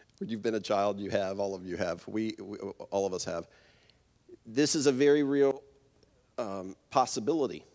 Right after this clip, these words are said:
And one chapter earlier, Paul's talking about marriage as an example, and he implies, wow, spouses could grow apart if you're not careful, if you're not f-,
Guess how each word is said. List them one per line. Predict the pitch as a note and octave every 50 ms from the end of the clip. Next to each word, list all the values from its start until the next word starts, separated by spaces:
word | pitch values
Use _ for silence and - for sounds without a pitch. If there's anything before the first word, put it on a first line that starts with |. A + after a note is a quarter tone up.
| _ _ _ _ _ _ _ _ _ _ _ _ _ _ _ _ _ - _ _ _ _ _ _ _ _ _ _ _ _ _ _ _ _ _ _
And | - C#3 C#3+ D3 D3 D3 -
one | C#3+ D#3 E3+ E3+
chapter | E3 - F3+ D#3 - - D3 C#3
earlier, | D3+ E3 F#3+ G#3+ G#3+ F#3+ C3+ B2 A#2+ B2+ D#3+
Paul's | C#3 - D3+ C#3 C3+ -
talking | - C#3+ C3 C3+ C3 C3+ C3
about | A#2+ A#2 A2 - B2
marriage | B2+ B2+ B2+ B2+ C3+ C#3 C3+ B2+
as | A#2+ A2 A#2+
an | A2+ A2+
example, | A2 G#2+ A#2+ A#2+ A#2+ A2+ C#3+ C#3 D#3 D#3+ -
and | A2+ A2 A2 A2 G#2+ A2 - - _ _ _ _ _ _ _ _ _ _ _ _ _ _ _ _ _ _ _ - _ _ _
he | A#2 A#2+ A#2+ B2+ C3
implies, | A#2 A2+ - - B2 A#2+ B2 B2 B2 C3 A2+
wow, | A2 B2+ D#3 F3 F3 D3 G#2
spouses | - - - - D#3+ D3+ F3 G#3 G3+ - F3+ D#3 -
could | - - A2+
grow | G#2 A#2 A2 G#2+ F#2+
apart | - - F2+ D2 - -
if | - A2 A2+ -
you're | A#2 A#2+
not | B2 B2 B2+ C3 -
careful, | - - - F#3+ G#3+ G#3 - - - E2+ E2
if | G#2 -
you're | - G#2+
not | A#2+ B2+ G#2 -
f-, | - - -